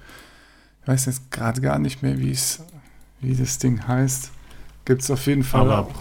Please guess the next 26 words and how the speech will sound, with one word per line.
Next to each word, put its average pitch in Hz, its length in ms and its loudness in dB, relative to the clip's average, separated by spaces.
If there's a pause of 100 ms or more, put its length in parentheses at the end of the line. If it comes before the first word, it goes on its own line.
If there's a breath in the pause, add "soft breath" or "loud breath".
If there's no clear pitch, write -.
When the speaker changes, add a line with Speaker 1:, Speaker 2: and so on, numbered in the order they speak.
(140)
Speaker 1:
ausführliche 139 500 2
Dokumentation 131 840 2
von 127 240 2
seiner 120 460 2
Recovery. 120 800 0
Genau, 123 240 2
Alex 131 400 0
Smith, 151 380 0
äh, 139 260 2
Project 135 760 2
eleven 127 600 2 (580 soft breath)
heißt - 200 0
das, - 200 -2
glaub - 280 -2
ich. 143 200 -2 (260)
Speaker 2:
Mhm. 104 320 0 (420 loud breath)
Kann 117 180 4
man 120 200 4
sich 110 220 -4
das 120 180 0
auch 117 140 2
angucken, 120 600 2
wenn 117 140 4
man 117 240 4
empfindlich 135 680 0
ist, - 540 -2